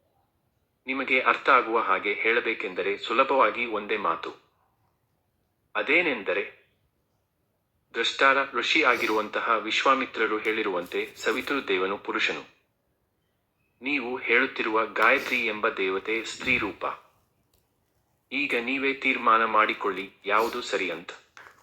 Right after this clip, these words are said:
ಇನ್ನು ಸವಿತೃ ಎಂಬ ದೇವರು ತ್ವಷ್ಟ ವಿಶ್ವಕರ್ಮ ಪ್ರಜಾಪತಿಯೇ.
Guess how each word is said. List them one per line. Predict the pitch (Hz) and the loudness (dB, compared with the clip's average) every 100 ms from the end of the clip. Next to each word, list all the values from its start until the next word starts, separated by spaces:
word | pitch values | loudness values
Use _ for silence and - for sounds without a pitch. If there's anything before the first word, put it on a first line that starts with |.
| _ _ _ _ _ _ _ _ - | _ _ _ _ _ _ _ _ -10
ಇನ್ನು | 131 160 151 | -4 -2 -2
ಸವಿತೃ | - 113 123 135 120 | 0 0 0 -2 0
ಎಂಬ | 113 107 | 0 0
ದೇವರು | 110 107 101 98 | 2 2 0 -2
ತ್ವಷ್ಟ | 98 - 120 - | -6 0 0 2
ವಿಶ್ವಕರ್ಮ | 139 117 - 123 104 95 110 | 0 0 0 2 2 2 0
ಪ್ರಜಾಪತಿಯೇ. | - 104 113 110 - - 147 - | 0 0 2 2 0 -6 -8 -10